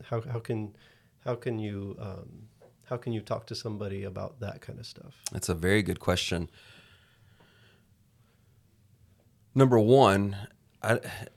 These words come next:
Speaker 2: you just be a listener. When, when people are sharing their experiences, and, and man, I'm thankful for how I was raised, and, and I get that that's a unique experience that not everybody has.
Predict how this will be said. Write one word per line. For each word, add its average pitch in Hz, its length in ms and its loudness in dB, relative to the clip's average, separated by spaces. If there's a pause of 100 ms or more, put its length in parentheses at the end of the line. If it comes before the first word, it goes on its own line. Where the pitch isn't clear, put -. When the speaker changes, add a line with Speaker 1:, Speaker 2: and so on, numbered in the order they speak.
(720)
Speaker 2:
you 117 120 -4
just 110 200 -2
be 113 60 2
a 92 80 4
listener. 107 500 0 (1300)
When, 95 380 0
when 90 180 -2
people 104 320 0
are 92 60 2
sharing 95 640 2 (160)
their 95 460 2
experiences, 95 1160 0 (840)
and, 90 200 2
and 87 320 -2 (120)
man, 92 160 2
I'm 107 160 4
thankful 98 420 2
for 92 200 -2
how 92 200 2
I 90 160 4
was 92 220 2
raised, 90 320 0
and, 90 120 0
and 87 160 0
I 95 60 2
get 92 200 -2
that 92 100 -4
that's 95 200 -2
a 90 60 0
unique 95 400 0
experience 92 760 -2
that 76 160 -4
not 90 180 0
everybody 92 420 -2
has. 92 460 -4